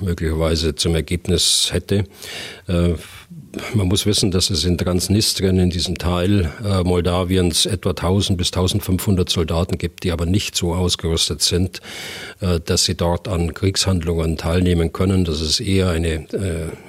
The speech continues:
Schutztruppe, äh, als eine tatsächlich, äh, kriegsfähige Truppe. Aber es gibt natürlich auch Milizen dort, äh, in Transnistrien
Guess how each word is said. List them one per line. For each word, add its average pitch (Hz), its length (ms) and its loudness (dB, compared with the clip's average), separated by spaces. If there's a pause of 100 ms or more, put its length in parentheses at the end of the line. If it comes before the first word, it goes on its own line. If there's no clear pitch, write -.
Schutztruppe, 90 800 -2 (600)
äh, 90 60 -2
als 90 680 0
eine 90 440 2
tatsächlich, - 840 -4
äh, 92 200 -2
kriegsfähige 92 840 0
Truppe. 90 440 0 (400)
Aber 104 240 2
es 107 140 2
gibt - 160 -4
natürlich 101 360 2
auch 95 160 2
Milizen 98 520 2
dort, 80 420 -2
äh, 87 200 0
in 92 460 2
Transnistrien 95 960 2